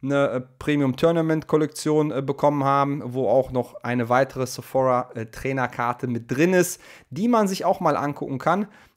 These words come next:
Äh, von daher, äh, schaut euch gerne mein Video zu Premium Tournament Collections an. Dort seht ihr nochmal alle vier, die so auf den Markt gekommen sind und könnt euch, ja, Promokarten angucken, Packs, die sich dort drin befinden und so weiter und so fort.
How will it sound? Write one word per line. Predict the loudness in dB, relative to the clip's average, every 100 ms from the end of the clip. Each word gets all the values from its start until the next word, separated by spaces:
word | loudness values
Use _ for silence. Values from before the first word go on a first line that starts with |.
| _
Äh, | -2
von | -2 0
daher, | -2 0 2 0
äh, | 0
schaut | -2 0 0
euch | 0 0
gerne | 2 2 2
mein | 2 2 -2
Video | -4 -2 -4
zu | -4 -6 -6
Premium | -8 -2 0 0 0
Tournament | 2 2 2 0 -2
Collections | 0 0 -2 -8 -4
an. | -2 -2 -4 -14 _
Dort | 0 2 2
seht | -2 0
ihr |
nochmal | -4 -2 -2
alle | 0 0 0
vier, | -4 0 2 0 -4 _ _
die | -6 -4 -6
so | -2 2
auf | 2 0
den | 0
Markt | 2 2
gekommen | 0 -4 -2 -2
sind | -4
und | -4
könnt | -4 -4
euch, | -4 -8
ja, | -8 -8
Promokarten | -6 -6 -4 -2 -4 -4
angucken, | -6 -8 -10 -10
Packs, | -2 -2 -2
die | -10
sich | -8 -6
dort | -6 -6
drin | -8 -8
befinden | -10 -10 -8
und | -8
so | -6 -6
weiter | -6 -8
und | -10 -10
so | -14
fort. | -10 -12 -12